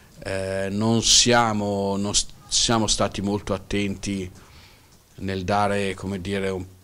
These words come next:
un po' più di leggerezza ieri e oggi per poter domani essere in campo un po' più brillanti. Sinceramente, eh,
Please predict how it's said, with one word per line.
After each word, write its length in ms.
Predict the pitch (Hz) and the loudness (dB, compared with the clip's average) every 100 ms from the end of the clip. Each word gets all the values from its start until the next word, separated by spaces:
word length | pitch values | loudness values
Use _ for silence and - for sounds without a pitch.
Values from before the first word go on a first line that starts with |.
| _ _ - - _ _ | _ _ -20 -20 _ _
un 220 | 98 95 | -10 -6
po' 140 | - 95 | -6 -4
più 120 | 104 | -4
di 140 | 98 | -2
leggerezza 1000 | 101 101 101 98 101 101 - 98 95 92 87 - | -2 0 0 0 -2 -2 -2 0 -2 -4 -10 -14
ieri 360 | 98 101 98 101 | -8 -4 -2 -2
e 60 | |
oggi 600 | 98 101 95 90 98 90 - - - - - - - - _ _ _ _ | 0 0 -2 -2 -4 -6 -12 -20 -20 -20 -20 -20 -20 -20 _ _ _ _
per 160 | 101 98 | -6 -4
poter 360 | 98 92 104 | -4 0 0
domani 500 | 87 98 98 101 98 | 0 -2 0 0 -2
essere 320 | 92 - 95 | -2 -2 -2
in 80 | 95 | -6
campo 400 | 92 98 98 92 | -4 -6 -6 -4
un 120 | 95 | -6
po' 140 | 90 95 | -4 -6
più 160 | 90 | -4
brillanti. 760 | 92 98 95 90 85 80 82 87 | -6 -6 -4 -4 -6 -10 -12 -6
Sinceramente, 1000 | - 92 - 98 98 95 95 95 95 90 - - - - - _ _ _ | -6 -4 -4 -4 -6 -8 -4 -4 -4 -6 -16 -20 -20 -20 -20 _ _ _
eh, 360 | - 50 50 78 | -10 -8 -6 -8